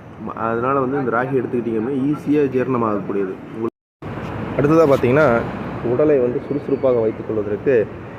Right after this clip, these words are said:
இந்த ராகி வந்து மிகவும் பயன்படுது. அதாவது பார்த்தீங்கன்னா இப்ப நம்ம எல்லாருக்குமே வந்து ஸ்ட்ரென்த்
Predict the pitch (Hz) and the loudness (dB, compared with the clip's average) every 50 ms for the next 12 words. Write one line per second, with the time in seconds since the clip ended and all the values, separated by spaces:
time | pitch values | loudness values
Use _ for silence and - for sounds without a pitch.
0 | - - - - - 123 120 113 110 117 127 147 143 147 131 113 120 120 127 120 | -14 -14 -12 -6 -2 0 0 2 4 4 4 4 4 2 2 2 2 0 0 0
1 | 117 110 123 127 117 117 107 107 107 110 101 - - - - - - - - - | 2 2 2 2 2 2 0 2 0 -2 -2 -4 -6 -8 -10 -12 -14 -14 -14 -14
2 | - - - - - - - 120 131 143 143 135 123 117 127 135 143 135 107 92 | -14 -14 -14 -14 -12 -6 0 2 2 4 4 2 2 2 2 2 4 2 2 0
3 | - - - - - - - - - - - - - - - - - - - - | -4 -8 -12 -14 -14 -14 -14 -14 -14 -16 -14 -14 -14 -16 -16 -16 -16 -16 -16 -14
4 | - - - - 127 131 131 135 127 123 123 117 113 110 110 110 107 98 - - | -14 -6 -2 0 2 2 4 4 4 6 6 6 6 6 6 4 4 2 0 -4
5 | - - - - - - - - - - - - - - 123 135 151 156 147 147 | -10 -12 -14 -14 -14 -14 -14 -14 -14 -14 -14 -14 -8 -4 0 2 2 2 2 2
6 | 156 156 143 131 127 139 160 190 185 - - - - - - - - - - 151 | 2 2 2 2 2 2 0 0 -2 -6 -10 -12 -12 -12 -14 -14 -8 -4 0 0
7 | 156 170 151 | 0 0 2